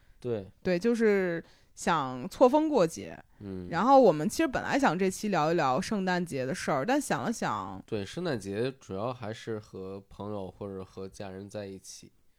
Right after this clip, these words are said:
Speaker 2: 嗯，但我们这一次圣诞节二十四号的平安夜，
Speaker 1: 嗯。
Speaker 2: 上午要去参加 CrossFit 馆的一个活动，下午要去参加攀岩的一个活动，
Speaker 1: 嗯。
Speaker 2: 晚上待定。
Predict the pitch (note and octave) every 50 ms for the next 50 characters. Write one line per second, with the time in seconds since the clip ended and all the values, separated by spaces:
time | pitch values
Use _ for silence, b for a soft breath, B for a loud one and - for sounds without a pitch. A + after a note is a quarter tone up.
0 | _ - G3+ G3 F3+ G#3 - D#4 D4+ C4+ G#3 D3 C3 C3+ D3+ F#3+ - - C4+ B3
1 | A#3 A#3 - - - B3 A#3 A3 A3 - A#3+ A3+ A3 G3+ G3 G3 - E3 E3 F#3
2 | G#3 G#3 G3 A3 - - A#3+ A3+ G#3+ E3+ D#3 D#3+ - - C#3+ D#3 E3+ E3+ F3 F3+
3 | F3+ F3 G3 - - C4+ B3+ A3+ E3+ C#3 D#3 E3+ G3 G3 A3 - A3 G#3+ G#3+ A3
4 | G#3 G#3 A3 B B B B B B - A3 G#3+ A3 A3+ - - C#4+ B3+ A3+ G#3+
5 | - G3 D3+ A2+ A#2+ - C3+ D#3 D#3+ F#3 F#3 - C3 B2 - D#3 C3+ A2+ - -
6 | F3+ - C#4+ B3+ G#3 F#3+ G3+ G#3+ G#3+ G#3 G3+ - A3 G#3+ A3 A3 G#3+ G#3+ A3 B
7 | B B B B - C#4+ C4+ A#3+ E3+ C#3 F#3 A3+ A#3+ G3 D#3 D3+ - - - A#2+
8 | - - B2 A2 - - - - A2+ A2 G#2+ G#2 G2+ G2 - - F3+ F3+ E3 C3+
9 | E3+ F#3+ G3 A3 B3+ B3+ B3 B3 G#3+ - _ - B3 A#3 G3+ F#3 F#3 A3 G3+ C#3+